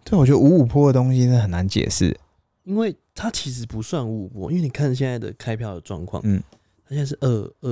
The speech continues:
Speaker 2: 二多少？二九四嘛，
Speaker 1: 嗯。
Speaker 2: 二九四对二一四，有点压倒性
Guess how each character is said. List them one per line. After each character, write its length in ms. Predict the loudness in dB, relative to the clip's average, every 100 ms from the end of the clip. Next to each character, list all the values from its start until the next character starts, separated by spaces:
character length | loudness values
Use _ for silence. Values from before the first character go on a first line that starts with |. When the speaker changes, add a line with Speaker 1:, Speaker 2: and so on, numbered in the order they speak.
| -6
Speaker 2:
二 80 | -6
多 120 | -6
少？ 60 | -4
二 140 | -2
九 180 | -2 -4
四 280 | -6 -8 -8
嘛， 100 | -10 -18 _
Speaker 1:
嗯。 100 | -6 -6
Speaker 2:
二 60 |
九 140 | -6 -12
四 120 | -8
对 140 | -6
二 180 | -6 -8
一 140 | -8
四， 280 | -10 -8 -8 -10 _ _ _ _ _ _
有 200 | 0 2
点 240 | 2 -2
压 180 | -10 -10
倒 180 | -12 -14
性 180 | -14